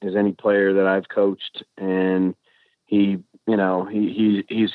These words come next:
he comes in prepared each day. He prepares hard for, um, every practice, every session we have, and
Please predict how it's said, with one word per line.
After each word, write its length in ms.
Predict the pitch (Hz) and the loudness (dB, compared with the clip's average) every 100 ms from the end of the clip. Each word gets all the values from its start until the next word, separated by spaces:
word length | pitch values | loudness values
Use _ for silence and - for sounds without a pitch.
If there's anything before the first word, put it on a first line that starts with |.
| - | -4
he 140 | 120 110 | -4 -2
comes 320 | 113 104 104 | 0 0 0
in 160 | 107 | 0
prepared 500 | 104 104 - 110 110 | 0 -2 0 2 2
each 200 | 104 98 - | 0 -6 -4
day. 380 | 101 104 110 113 _ _ _ _ _ | 0 0 0 -6 _ _ _ _ _
He 100 | 101 | -10
prepares 480 | 95 104 - 104 101 | -6 -8 0 0 2
hard 320 | 107 104 98 - | 0 0 0 -2
for, 380 | 101 98 95 98 - | -2 0 -2 -6 -12
um, 560 | 95 90 90 87 90 85 - - - | -8 -6 -4 -2 -2 -4 -8 -12 -2
every 240 | 107 104 101 | 0 2 0
practice, 540 | 110 107 - 113 110 - | 0 0 0 -2 -4 -4
every 260 | 101 95 - | -6 -6 -4
session 320 | 107 101 104 | -2 -2 -4
we 120 | 98 | -6
have, 380 | 90 101 113 98 101 | -6 -4 -4 -6 -6
and 280 | 95 92 | -6 -6